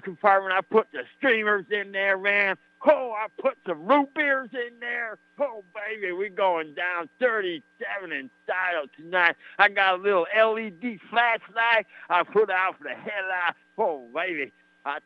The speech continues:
tell you what, man, you might be wearing a bow tie after you go for a ride with the Cousin Clyde.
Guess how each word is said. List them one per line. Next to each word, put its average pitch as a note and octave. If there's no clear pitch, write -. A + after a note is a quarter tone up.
tell D#3
you D3
what, D3+
man, D3+
you A#3
might F3+
be E3
wearing E3
a A#2
bow D3+
tie A2+
after C3+
you D3+
go D#3
for A#2
a G#2
ride D#3
with B2
the B2+
Cousin B2+
Clyde. G#2+